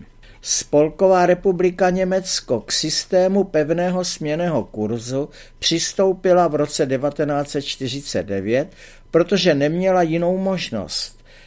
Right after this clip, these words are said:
Když hospodářský výkon dané země neodpovídal směnnému kurzu jeho měny vůči dolaru, musel kvůli udržení rovnováhy nakoupit ještě další dolary.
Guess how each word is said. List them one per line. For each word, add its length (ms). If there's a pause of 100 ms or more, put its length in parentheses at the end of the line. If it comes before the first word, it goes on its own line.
(140)
Když 520
hospodářský 920
výkon 560
dané 340
země 420
neodpovídal 840 (260)
směnnému 760
kurzu 580
jeho 360
měny 400
vůči 400
dolaru, 640 (360)
musel 540
kvůli 420
udržení 600
rovnováhy 840
nakoupit 680
ještě 360
další 580
dolary. 520